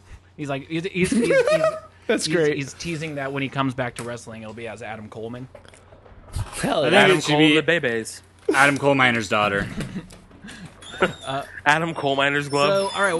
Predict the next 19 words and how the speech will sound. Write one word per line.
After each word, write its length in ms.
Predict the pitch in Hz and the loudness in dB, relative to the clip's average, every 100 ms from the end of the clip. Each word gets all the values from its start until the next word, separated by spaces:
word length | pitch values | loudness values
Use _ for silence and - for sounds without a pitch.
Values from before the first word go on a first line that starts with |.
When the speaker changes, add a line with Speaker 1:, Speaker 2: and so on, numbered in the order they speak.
| 165 | -2
Speaker 1:
what 80 | 180 | -4
did 140 | 190 | -2
y'all 140 | 202 | -4
think? 220 | 190 185 165 | -4 -6 -6
What 120 | 170 | -6
did 20 | |
y'all 100 | 196 | -8
think 200 | 185 190 | -8 -8
of 120 | 180 | -8
the? 200 | 170 170 | -4 -2
Uh, 100 | 156 143 | 0 2
oh, 120 | 143 | 0
great, 220 | 131 120 | 0 -4
Derek's 220 | 131 131 | -4 -6
taking 240 | - 143 123 | -6 -8 -8
a 40 | |
shit 320 | - - 127 | -8 -8 -8
now. 320 | 107 101 98 120 - | -10 -16 -18 -18 -14
Um, 400 | 135 127 123 123 | -10 -10 -10 -14